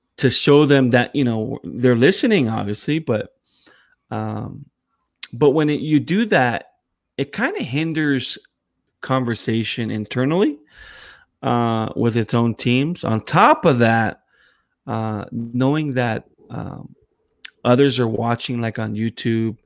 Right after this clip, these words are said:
uh, and other streaming platforms, and just listening to everything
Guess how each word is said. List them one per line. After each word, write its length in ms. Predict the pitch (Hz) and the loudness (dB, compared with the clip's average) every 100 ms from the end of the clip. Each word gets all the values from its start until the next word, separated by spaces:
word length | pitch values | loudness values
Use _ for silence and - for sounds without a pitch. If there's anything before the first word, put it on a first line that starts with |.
| - - _ _ _ _ | -20 -20 _ _ _ _
uh, 200 | 107 - - | -10 -10 -6
and 260 | 110 107 | -4 -4
other 260 | 117 120 123 | 0 2 2
streaming 460 | - - 110 110 101 | 2 0 0 -2 -2
platforms, 760 | 107 104 123 123 107 107 - - | -4 -4 -6 -8 -6 -8 -8 -6
and 180 | 113 | -4
just 200 | 113 110 | -2 -2
listening 500 | 113 123 - 117 107 | 0 0 0 -6 -6
to 180 | - - | -12 -8
everything 540 | 113 110 - 110 110 | -6 -6 -6 -6 -6